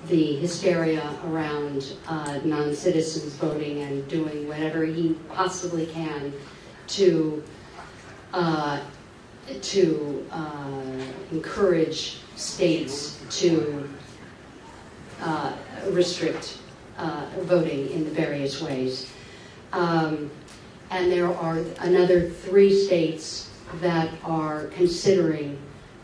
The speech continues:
uh, these laws. A, a, a concern is that, uh, that the, uh, potentially the Trump administration, uh, will either, uh, try to,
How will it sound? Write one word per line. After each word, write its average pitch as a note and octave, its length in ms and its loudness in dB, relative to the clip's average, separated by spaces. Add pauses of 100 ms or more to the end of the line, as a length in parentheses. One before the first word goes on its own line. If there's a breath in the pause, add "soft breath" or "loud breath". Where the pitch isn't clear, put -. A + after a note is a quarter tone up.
uh, D#3 240 -4
these E3 240 0
laws. C#3+ 500 -2 (160)
A, D#3+ 80 -4
a, D#3+ 380 -2
a - 40 -4
concern G#3 720 6
is E3+ 560 4
that, D3+ 320 -4 (720 loud breath)
uh, D#3 340 -2 (280)
that D3+ 300 -2 (180)
the, - 560 2
uh, D3+ 220 -6
potentially F#3 500 2
the D#3+ 100 -4
Trump F3+ 280 0
administration, E3 1000 0 (640 loud breath)
uh, D3+ 380 -2 (100)
will D#3+ 720 2 (420)
either, D#3+ 760 6 (640)
uh, D#3 320 0
try E3+ 380 0
to, D3+ 640 -2